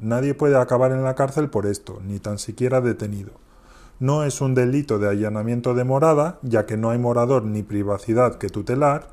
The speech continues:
ni tampoco puede constituir delito de usurpación al tratarse de personas que no tienen intención de ocupar el inmueble.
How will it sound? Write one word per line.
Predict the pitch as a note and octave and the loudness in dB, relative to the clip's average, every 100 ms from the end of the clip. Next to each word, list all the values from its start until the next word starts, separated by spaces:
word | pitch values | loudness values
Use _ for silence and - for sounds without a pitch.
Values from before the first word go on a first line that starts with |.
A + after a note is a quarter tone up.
| - - - - | -20 -20 -14 -2
ni | E3+ | -2
tampoco | E3+ E3+ E3 F3 F3 E3 | 2 0 2 0 0 2
puede | D3+ C#3+ | 2 2
constituir | D3 C3 - A#2+ - C#3+ C#3+ | 0 -4 -4 -6 0 0 0
delito | B2+ G#2+ A#2+ C3 C3+ | 0 0 0 0 4
de | |
usurpación | C3 B2 C3 B2 B2+ - C#3+ D3 E3 - | 4 2 -4 0 0 2 -2 -2 -8 -6
al | A2+ | -4
tratarse | A2 G#2+ A#2 A2+ C#3 | -2 -2 -2 -2 -2
de | B2+ | 0
personas | B2+ A#2 B2+ B2 C#3 | -2 -4 -2 -2 -2
que | - | -2
no | G#2+ G#2 | -4 -2
tienen | A#2+ A#2+ A#2+ | -2 0 -2
intención | A2+ G#2+ G2+ A2+ A#2 | -2 -4 -4 -2 0
de | B2 | 0
ocupar | G#2 G#2 G2 G#2+ | 0 -2 -4 -2
el | A#2 A#2 | 0 -2
inmueble. | F2+ F#2 G2+ F#2 | -4 -8 -10 -14